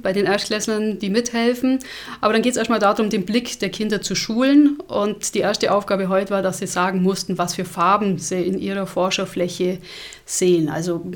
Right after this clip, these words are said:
was für Farben haben die Blumen, die da vorkommen. Und dann mussten sie zählen, wie viele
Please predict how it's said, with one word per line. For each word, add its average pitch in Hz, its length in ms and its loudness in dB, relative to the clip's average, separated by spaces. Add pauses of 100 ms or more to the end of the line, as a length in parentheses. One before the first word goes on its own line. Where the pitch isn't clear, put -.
(140)
was 175 440 -2
für 214 100 -2
Farben 190 420 2
haben 190 120 2
die 185 80 0
Blumen, 190 540 4
die 190 140 -2
da 185 180 2
vorkommen. 175 760 -2 (400)
Und 196 160 0
dann 196 200 4
mussten 202 260 0
sie 190 180 0
zählen, 202 560 0
wie 208 180 -2
viele 196 560 0